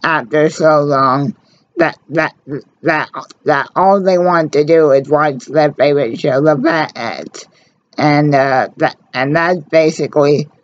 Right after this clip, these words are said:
what, what the plot of Static Cling is going to be. And, uh, in the case of Enter the Forbus, um, since this is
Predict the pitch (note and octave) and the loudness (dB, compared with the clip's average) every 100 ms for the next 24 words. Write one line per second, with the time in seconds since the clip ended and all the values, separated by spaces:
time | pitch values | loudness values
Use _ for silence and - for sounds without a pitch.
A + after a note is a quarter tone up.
0 | _ _ _ _ A#2+ D#3 F3 C#3 _ - | _ _ _ _ -2 2 2 -2 _ 0
1 | E3+ F3 D3 D3 - E3+ E3 C#3+ - - | 2 2 0 -4 -2 2 2 2 -4 -2
2 | D#3 C#3 - - D#3 D#3 D3+ - - E3+ | 0 -2 -8 -6 -2 2 0 0 -2 0
3 | D#3 D3+ C3+ B2+ D3 - D#3 D3+ B2+ B2+ | 2 2 2 0 0 0 2 2 0 -4
4 | B2 D3+ C3 F#2 - _ _ - B2 D3 | 2 2 2 -2 -10 _ _ -6 -2 2
5 | D3 D3 C#3+ C#3 C#3 D3+ D3 _ _ _ | 2 2 2 2 0 -2 -6 _ _ _
6 | _ _ _ _ _ _ _ _ - - | _ _ _ _ _ _ _ _ -20 -20
7 | _ - F#3+ F#3+ D3 F#3 G#3 - B2+ A#2+ | _ -2 2 2 2 2 2 0 -8 -4
8 | D#3+ E3 D#3 D3+ C3+ - D#3+ D#3+ D3+ - | -2 2 2 2 0 0 2 4 2 0
9 | A2 D3+ - - _ - - _ - D#3 | -2 -2 -4 -20 _ -20 -20 _ -2 0
10 | D#3 D#3 D3 D#3 C#3+ - _ _ _ _ | 2 2 0 0 -4 -8 _ _ _ _
11 | _ _ _ _ _ _ _ _ - F#3+ | _ _ _ _ _ _ _ _ -8 0
12 | G#3 A#3 A3+ - E3 F3 F3+ E3+ E3 D#3+ | 2 2 0 0 2 2 2 4 4 4
13 | D3 - | 0 -10